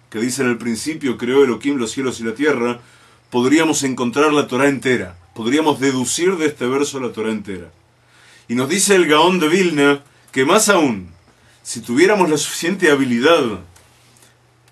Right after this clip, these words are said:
y el, el suficientemente eficiente desarrollo y desempeño con las herramientas de Kabbalah, de la primer palabra de la Torá, que es Bereshit,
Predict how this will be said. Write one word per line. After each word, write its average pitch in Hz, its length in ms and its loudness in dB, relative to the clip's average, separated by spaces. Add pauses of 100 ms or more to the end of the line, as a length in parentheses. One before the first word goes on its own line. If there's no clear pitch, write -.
(140)
y 113 180 0
el, 117 160 -6 (260)
el 110 80 -8
suficientemente 139 1700 0
eficiente 147 640 -2
desarrollo 135 600 0
y 135 60 2
desempeño 120 840 -2 (440)
con 120 160 -2
las 117 160 -2
herramientas 135 480 0
de 123 80 0
Kabbalah, 131 580 0 (480)
de 117 140 -2
la 127 140 0
primer 151 360 2
palabra 180 480 4
de 147 100 4
la 143 120 4
Torá, 131 380 2 (520)
que 113 160 -2
es 131 200 -4
Bereshit, 135 540 0